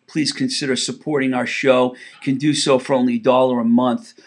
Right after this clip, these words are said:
I wanna thank our sponsor, J L S Design, who just made us some great T-shirts. Um, and also wanna thank all you listeners for just hanging in there,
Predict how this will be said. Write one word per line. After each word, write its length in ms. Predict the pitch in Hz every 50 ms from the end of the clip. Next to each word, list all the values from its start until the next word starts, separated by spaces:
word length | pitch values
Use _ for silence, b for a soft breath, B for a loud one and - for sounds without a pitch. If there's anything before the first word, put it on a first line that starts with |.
| B B B B B B
I 100 | - 143
wanna 220 | 156 175 170 156
thank 380 | 151 - - 180 170 160 160 160
our 120 | 139 131
sponsor, 600 | - - - _ 156 156 151 156 156 - - 160
J 300 | - - - 151 147 139
L 180 | 143 143 135 139
S 160 | 139 139 -
Design, 520 | - 147 123 - - 135 143 147 147 143 131
who 40 | 123
just 280 | 120 139 135 - -
made 180 | 135 135 135 135
us 140 | 135 135 -
some 140 | - 120 120
great 340 | 123 135 131 131 127 131
T-shirts. 840 | - - 147 143 - - - 151 147 147 156 151 - - - - B B B B B B B B B -
Um, 400 | 143 143 139 135 135 139 135 -
and 220 | - 151 139 - 143
also 800 | 135 170 160 160 156 - - - 165 151 151 151 156 151 - b b b b b
wanna 180 | 143 147 147 143
thank 400 | 143 - 165 160 147 139 - -
all 220 | - 190 190 202
you 180 | 196 202 196 196
listeners 600 | 202 202 196 - - 170 151 135 107 98 - -
for 160 | - - 147
just 240 | 135 147 143 123 -
hanging 340 | 160 165 165 160 165 160 160
in 160 | 160 160 160
there, 380 | 156 160 156 156 156 151 -